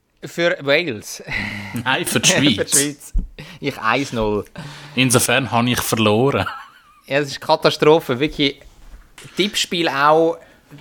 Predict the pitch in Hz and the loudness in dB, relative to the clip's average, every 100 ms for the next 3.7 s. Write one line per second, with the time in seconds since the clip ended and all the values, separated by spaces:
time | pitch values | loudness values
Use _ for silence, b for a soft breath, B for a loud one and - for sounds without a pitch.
0 | - - 143 165 170 156 147 135 147 139 | -20 -4 -2 0 0 2 2 2 0 -4
1 | 151 165 147 127 120 143 151 151 151 - | -4 -4 0 0 0 -2 0 0 -2 -2
2 | 160 - - 143 147 143 - - 120 135 | -6 -6 -6 -4 -2 -2 0 0 0 -2
3 | 135 131 117 113 147 165 | -2 -2 -2 -2 -6 -6